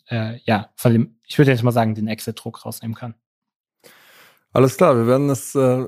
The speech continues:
Speaker 2: eng verfolgen, wie dieser Markt weitergeht. Ähm, zum Schluss, äh, haben wir immer so eine, so eine neue Kategorie seit kurzem. Und zwar als, als Unternehmer musst du ja immer auch ein bisschen in die Zukunft schauen.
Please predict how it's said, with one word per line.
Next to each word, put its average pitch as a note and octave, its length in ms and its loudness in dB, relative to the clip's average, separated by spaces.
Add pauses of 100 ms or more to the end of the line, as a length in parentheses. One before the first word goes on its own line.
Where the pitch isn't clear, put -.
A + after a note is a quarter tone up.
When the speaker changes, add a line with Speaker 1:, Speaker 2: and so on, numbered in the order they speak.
Speaker 2:
eng C#3 180 0
verfolgen, C#3+ 760 0
wie B2 80 -4
dieser B2 320 0
Markt A#2+ 280 0
weitergeht. A#2 720 0
Ähm, A#2 400 0
zum B2+ 200 -6
Schluss, - 560 -4
äh, B2 60 -2
haben B2 320 0
wir A#2 80 2
immer A#2+ 220 0
so A#2 80 -2
eine, A#2 360 2
so A#2+ 140 -6
eine A2+ 140 0
neue A#2 460 2
Kategorie B2 600 0
seit D3 240 2
kurzem. C#3+ 480 -2
Und A2+ 80 -2
zwar B2 240 2
als, A#2 320 -2
als B2+ 160 -12
Unternehmer A#2+ 460 0
musst B2 260 -4
du B2+ 40 2
ja A2+ 60 2
immer A#2+ 180 0
auch A2+ 180 -2
ein A2 80 -4
bisschen A#2+ 320 -2
in - 100 -8
die A2+ 140 -4
Zukunft - 520 -2
schauen. C#3 460 2